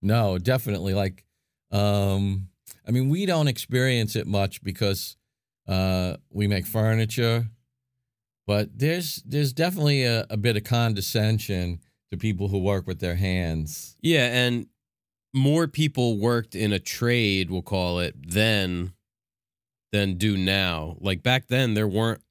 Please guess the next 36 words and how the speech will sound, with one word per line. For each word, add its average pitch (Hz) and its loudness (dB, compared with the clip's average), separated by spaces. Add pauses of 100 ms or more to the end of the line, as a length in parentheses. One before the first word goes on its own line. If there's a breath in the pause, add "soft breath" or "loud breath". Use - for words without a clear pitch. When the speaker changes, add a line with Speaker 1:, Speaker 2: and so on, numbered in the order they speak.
Speaker 2:
many 98 0
jobs 90 -2
that 87 -4
were 90 -6
like 85 -6
a, 82 -2
Speaker 1:
No. 110 0
Speaker 2:
like 90 -4
the 92 -6
jobs 98 0
you 92 -4
see 95 -2
now 95 0
where 85 -4
you 85 -2
work 90 -4
at 87 -2
an 85 -4
office 85 -4
and 82 -4
you, 80 -6
you 87 -6
know, 78 -8 (520)
you're 87 -6
pushing 95 -4
paper 90 -2
and 85 -2
answering 87 -4
phone 87 -6
calls 82 -6
and, 78 -8
you 85 -6
know, 80 -6
having 85 -6
Zoom 90 -4
meetings. 80 -8